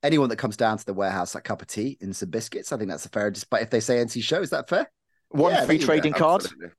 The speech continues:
Speaker 1: Yeah, free trading
Speaker 3: No
Speaker 1: card.
Speaker 3: problem.
Speaker 1: That's a good idea. A free trading card.
Speaker 3: I have loads of free trading cards. Let's
Speaker 1: There
Speaker 3: do
Speaker 1: you
Speaker 3: that.
Speaker 1: go.
Speaker 3: Yeah, easy
Speaker 1: All right.
Speaker 3: peasy.
Speaker 1: Love that.
Speaker 3: Nat
Speaker 1: There you
Speaker 3: Kim
Speaker 1: go.
Speaker 3: Schmidt, say Nat Coombs, and you get a free trading card.
Speaker 1: Free trading card.
Speaker 3: Right.
Speaker 1: Love that. All right,
Speaker 3: Time
Speaker 1: Benny,
Speaker 3: to
Speaker 1: your
Speaker 3: beat
Speaker 1: timing.
Speaker 3: Phoebe and Christian at fifty-seven
Speaker 2: Right.
Speaker 3: seconds.
Speaker 1: All right.
Speaker 3: Beginner's luck.
Speaker 1: Okay.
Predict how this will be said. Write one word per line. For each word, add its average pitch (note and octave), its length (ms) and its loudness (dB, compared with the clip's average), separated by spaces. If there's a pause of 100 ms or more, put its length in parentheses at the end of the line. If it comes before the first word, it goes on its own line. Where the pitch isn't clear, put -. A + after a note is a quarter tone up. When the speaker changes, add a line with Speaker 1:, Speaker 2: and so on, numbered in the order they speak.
(120)
Speaker 1:
Yeah, G3 220 2
free A3 240 4
trading E3 340 4
Speaker 3:
No - 60 -2
Speaker 1:
card. B2 100 0
Speaker 3:
problem. F#3 80 2
Speaker 1:
That's B3 140 0
a - 20 0
good C#3 160 4
idea. G#2+ 380 0
A B2+ 40 -4
free G3+ 280 -2
trading D3+ 320 2
card. F#2 260 -2
Speaker 3:
I D3 80 4
have C#3+ 140 2
loads F#3+ 180 2
of A3+ 80 -8
free D#3 100 0
trading G2 380 0
cards. F2+ 220 0
Let's B2 100 0
Speaker 1:
There D#3+ 80 6
Speaker 3:
do F3+ 60 4
Speaker 1:
you D3+ 60 4
Speaker 3:
that. G#2+ 80 2
Speaker 1:
go. - 40 0
Speaker 3:
Yeah, G#2 80 0
easy G#2 140 0
Speaker 1:
All B2 160 4
right. G2+ 160 -2
Speaker 3:
peasy. - 80 -20
Speaker 1:
Love B2+ 320 2
that. - 100 -4
Speaker 3:
Nat F#3+ 180 0
Speaker 1:
There B2 120 0
you A#2+ 60 2
Speaker 3:
Kim E3+ 80 0
Speaker 1:
go. - 20 -2
Speaker 3:
Schmidt, F#3+ 320 0
say G3+ 200 2
Nat F#3 200 2
Coombs, D#3 560 0
and B2+ 180 0
you B2 60 -2
get A2+ 160 0
a - 20 -4
free G#2+ 220 -2
trading D2+ 300 -8
card. - 180 -18
Speaker 1:
Free C3 160 0
trading B2 420 -2
card. A#2+ 160 2
Speaker 3:
Right. C3 120 4
Speaker 1:
Love C#3 100 0
that. A2 180 2
All C#3+ 80 4
right, D3 100 4
Speaker 3:
Time G#3+ 120 4
Speaker 1:
Benny, A3 100 2
Speaker 3:
to D3 60 4
Speaker 1:
your E3+ 100 4
Speaker 3:
beat - 80 -6
Speaker 1:
timing. G#2+ 240 2
Speaker 3:
Phoebe A#3+ 500 4
and A#3 240 0
Christian E3+ 720 2
at C#3+ 260 0 (140)
fifty-seven G3 480 2
Speaker 2:
Right. G3+ 60 0
Speaker 3:
seconds. B2+ 600 0
Speaker 1:
All C3 140 6
right. G#2+ 140 2
Speaker 3:
Beginner's C#3 300 0
luck. C3 100 4
Speaker 1:
Okay. A2 240 2